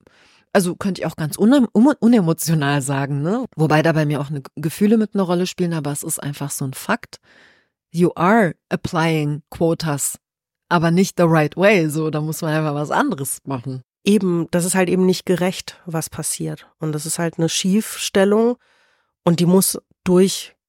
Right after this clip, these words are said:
Speaker 2: Curatorial, äh, Justice behoben werden. Darum geht's. Also es ist eine Perspektive, die reingebracht wird, um etwas, was schief läuft, richtig zu machen, besser zu machen.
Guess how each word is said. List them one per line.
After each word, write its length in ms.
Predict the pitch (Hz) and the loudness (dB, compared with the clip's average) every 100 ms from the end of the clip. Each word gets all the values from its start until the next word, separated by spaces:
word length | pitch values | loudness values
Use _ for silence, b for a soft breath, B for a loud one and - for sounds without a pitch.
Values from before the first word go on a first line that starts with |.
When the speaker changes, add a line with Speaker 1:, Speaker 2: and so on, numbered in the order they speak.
| _ | _
Speaker 2:
Curatorial, 800 | - 185 165 - 165 160 160 160 - _ | -2 0 0 0 0 2 0 -2 -8 _
äh, 120 | 156 156 | -10 -4
Justice 680 | - 160 - 175 165 - - _ _ _ _ _ _ | -2 -2 -2 -4 -4 -6 -10 _ _ _ _ _ _
behoben 420 | - 220 214 147 | -2 2 2 2
werden. 380 | 143 143 147 151 - _ _ | 0 -2 -4 -6 -10 _ _
Darum 260 | - 160 143 | -4 -2 -4
geht's. 440 | 160 - - - - _ _ _ _ _ _ | -6 -12 -16 -18 -20 _ _ _ _ _ _
Also 180 | 156 147 | -8 -6
es 140 | 147 | -6
ist 120 | 147 156 | -6 -4
eine 300 | 147 147 165 | -4 -4 -8
Perspektive, 640 | - 160 - 147 - 160 170 | -6 -4 -4 -8 -4 0 2
die 100 | 170 | 4
reingebracht 680 | 156 160 185 - 185 - 175 | 6 6 4 0 -8 -2 -2
wird, 120 | 175 | 2
um 280 | 170 175 170 b b - | 4 4 0 b b -2
etwas, 340 | 156 180 170 | 2 2 0
was 180 | 147 - | 0 0
schief 400 | - 170 156 - | 2 2 0 0
läuft, 540 | 180 196 277 - - _ _ _ _ _ _ _ _ _ _ _ _ _ - | 0 2 0 -6 -18 _ _ _ _ _ _ _ _ _ _ _ _ _ 0
richtig 340 | 214 - 151 | 0 0 -8
zu 140 | - - | -8 -6
machen, 220 | - - _ _ _ _ _ _ | -8 -8 _ _ _ _ _ _
besser 340 | 190 170 160 - | 0 0 0 -2
zu 120 | 165 | -2
machen. 300 | 156 - | -4 -6